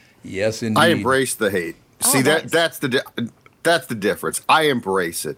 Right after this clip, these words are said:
Speaker 2: I embraced and turn, turn it into a positive.
Speaker 3: <laughs> We love that.
Speaker 1: I loved your, uh, your text message last night. That there, I don't know where the hell this came from, but my God, it's looking good.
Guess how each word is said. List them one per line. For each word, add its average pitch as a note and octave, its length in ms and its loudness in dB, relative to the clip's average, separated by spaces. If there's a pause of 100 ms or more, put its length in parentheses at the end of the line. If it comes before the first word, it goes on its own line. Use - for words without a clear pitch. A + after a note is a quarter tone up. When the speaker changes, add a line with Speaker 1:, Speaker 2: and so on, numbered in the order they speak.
Speaker 2:
I C#3 220 2
embraced C#3 520 0
and A2 180 0
turn, A2 240 0 (220)
turn E3 180 2
it C3+ 80 4
into A#2+ 200 4
a F#2 60 0
positive. - 760 -2
Speaker 3:
<laughs> - 0 -
We F3+ 100 -6
love D#3+ 340 2
that. E2+ 320 -6 (1080)
Speaker 1:
I G#2+ 360 0
loved A#2+ 440 2
your, C#3+ 300 2
uh, C3+ 460 4
your B2+ 200 -4
text F#3+ 300 0
message C#3+ 340 0
last B2 320 4
night. B2+ 300 -2
That A2 240 -6
there, A#2+ 180 -4
I A2+ 160 0
don't C#3+ 120 2
know B2+ 80 4
where C3 260 4
the C3+ 100 0
hell D3 160 4
this D#3 160 0
came F#3 300 0
from, B2+ 280 2
but G#2 160 0
my B2 280 0
God, C3 560 2 (1400)
it's - 100 -18
looking A#2 300 -6
good. D#3+ 380 -4